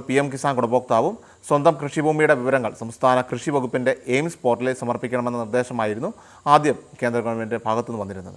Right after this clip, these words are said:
ഇനി അതോടൊപ്പം തന്നെ പി എം കിസാൻ പദ്ധതിയിൽ രജിസ്റ്റർ ചെയ്ത കർഷകർക്ക് ഇലക്ട്രോണിക് കെ വൈ സി എന്ന മസ്റ്ററിംഗ് പ്രക്രിയ നിർബന്ധമാക്കിയിരുന്നു. അതിനാൽ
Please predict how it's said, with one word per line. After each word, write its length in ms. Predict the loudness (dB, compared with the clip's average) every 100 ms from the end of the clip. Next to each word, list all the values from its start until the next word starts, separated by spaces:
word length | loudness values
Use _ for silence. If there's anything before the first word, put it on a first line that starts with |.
| -4
ഇനി 100 | 6 8
അതോടൊപ്പം 340 | 10 10 8 2
തന്നെ 180 | 0 -4 -6 -12 -2
പി 100 | 2
എം 60 | 2
കിസാൻ 260 | 0 0 2
പദ്ധതിയിൽ 320 | 0 -2 -2 -2
രജിസ്റ്റർ 300 | -4 -4 -2 0
ചെയ്ത 160 | 2 0
കർഷകർക്ക് 540 | -2 -4 -2 -2 -4 -6 -8 -10 2
ഇലക്ട്രോണിക് 500 | 4 8 8 8 4 2
കെ 80 | 2
വൈ 100 | 2 0
സി 120 | -4 -4
എന്ന 140 | -2 0 -2
മസ്റ്ററിംഗ് 460 | -2 0 0 0 -4
പ്രക്രിയ 380 | -4 0 0 -2
നിർബന്ധമാക്കിയിരുന്നു. 760 | -2 0 0 -2 -6 -12 -16 -20 _ _ -20 -4 6
അതിനാൽ 220 | 8 8